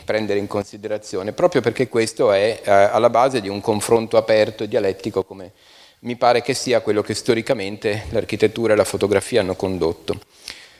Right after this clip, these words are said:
Dal mio punto di vista questo confronto non può non essere inquadrato in un'ottica più generale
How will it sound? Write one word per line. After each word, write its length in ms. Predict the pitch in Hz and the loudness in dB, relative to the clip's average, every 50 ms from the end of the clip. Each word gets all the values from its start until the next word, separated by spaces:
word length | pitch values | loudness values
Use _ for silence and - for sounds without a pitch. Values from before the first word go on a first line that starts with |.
| _ _ _ _ _ _ _ | _ _ _ _ _ _ _
Dal 220 | - 131 127 127 | -6 0 0 2
mio 140 | 139 175 185 | 2 2 -2
punto 260 | 185 196 170 156 160 | 0 -2 0 2 2
di 80 | 147 156 | 2 2
vista 440 | 165 196 202 170 - - - 131 117 | 2 0 -2 -2 -2 -2 -2 -4 -2
questo 720 | - 131 127 117 - - 123 117 117 117 110 104 104 - - - | -2 -4 -4 -4 -2 0 4 4 6 6 4 4 0 -4 -10 -20
confronto 840 | - 135 120 117 - - - 160 170 175 165 - - 120 113 113 - | -20 -18 -18 -18 -16 -10 -8 -6 -6 -6 -8 -4 0 2 2 2 2
non 240 | 117 113 117 117 113 | 0 0 0 0 0
può 140 | 143 143 139 | 2 0 0
non 160 | 135 127 123 | 2 0 -2
essere 260 | 120 110 - 127 117 | -2 -2 -2 0 0
inquadrato 600 | 117 113 - 120 117 120 123 135 143 139 - 131 | -2 -2 -2 -2 -2 0 2 0 0 0 -2 -2
in 100 | 113 107 | -2 -2
un'ottica 500 | 104 107 110 110 - - 107 - 147 135 | 0 0 -2 -2 -2 -6 -6 -4 -4 -6
più 160 | - - 113 | -6 -8 -14
generale 720 | 104 110 110 107 110 117 135 143 156 156 131 107 104 101 | -12 -14 -14 -12 -10 -8 -6 -4 -2 -2 -2 -4 -6 -8